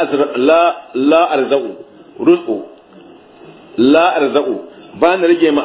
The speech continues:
ahadan ko wani mutum, shay'an wani abu ba a daka bayan ka, hatta ufarika duniya, har arbu da duniya. Fa kana Abubakar radiyallahu anhu, Abubakar ya kasance ya da'u Hakiman, shina kiran Hakimu ilal ada'i, akan shi bashi kyaututtuka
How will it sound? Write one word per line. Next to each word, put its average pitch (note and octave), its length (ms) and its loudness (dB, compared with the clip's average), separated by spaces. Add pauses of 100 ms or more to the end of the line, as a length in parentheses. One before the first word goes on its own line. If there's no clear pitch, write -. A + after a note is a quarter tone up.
ahadan D3 380 -2
ko E3+ 180 6
wani F3 160 0
mutum, C3+ 360 -2 (280)
shay'an F3 440 0
wani E3 160 2
abu D3 160 0
ba C#3 120 0
a A#2+ 40 -4
daka C3+ 180 -4
bayan B2+ 340 0
ka, G#2+ 120 -4 (380)
hatta C3+ 380 -2
ufarika B2+ 460 -2
duniya, B2 280 -2
har B2+ 120 -4 (100)
arbu A#2 120 0
da A2+ 80 0
duniya. A2 340 2 (420)
Fa G#2+ 160 2
kana C3+ 480 2
Abubakar C3+ 420 0
radiyallahu B2 540 0
anhu, A2 320 -4 (260)
Abubakar C#3+ 300 2
ya C#3 240 4
kasance C#3 340 -2
ya C#3 120 4
da'u C#3 180 0
Hakiman, C3 480 -2 (280)
shina D#3+ 280 2
kiran D#3 240 0
Hakimu C#3 320 0
ilal C#3 240 2
ada'i, A2+ 400 0 (240)
akan D3 300 0
shi C#3 100 -2
bashi C#3 240 0
kyaututtuka C#3 580 -2